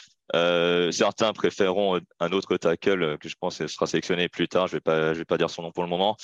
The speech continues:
mais, euh, moi je le préfère parce qu'il a de l'envergure, il a une bonne technique, euh, sur, euh, sur les mains. Euh, après, euh, bon,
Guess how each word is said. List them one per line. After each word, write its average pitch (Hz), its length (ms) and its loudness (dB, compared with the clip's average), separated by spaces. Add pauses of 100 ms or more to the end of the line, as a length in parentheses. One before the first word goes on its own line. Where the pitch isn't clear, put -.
(280)
mais, 110 280 2
euh, 107 180 4
moi 131 140 2
je - 100 -8
le 117 120 2
préfère 139 360 0
parce 107 200 0
qu'il 104 320 2
a 101 80 4
de 98 60 0
l'envergure, 110 760 0
il 92 220 2
a 95 60 2
une 95 100 -8
bonne 123 180 -2
technique, 120 480 -2
euh, 92 520 2
sur, 90 280 -2
euh, 90 180 0
sur 98 200 -2
les 98 100 2
mains. 104 260 0 (460)
Euh, 90 180 2
après, 95 260 0
euh, 98 520 2
bon, 95 220 -2